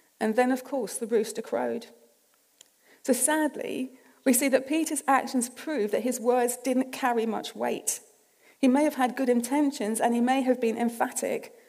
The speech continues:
but he wasn't able to follow through. He could talk the talk,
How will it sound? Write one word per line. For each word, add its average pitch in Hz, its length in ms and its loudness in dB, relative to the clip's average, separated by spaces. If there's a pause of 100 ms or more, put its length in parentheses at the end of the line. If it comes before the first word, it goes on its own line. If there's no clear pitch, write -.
(140)
but 269 100 4
he 254 80 2
wasn't 262 440 2
able 247 360 0
to 254 100 -2
follow 226 320 -2
through. 240 440 -2 (540)
He 285 140 0
could 294 180 -2
talk - 340 -2
the 226 60 -4
talk, - 520 -8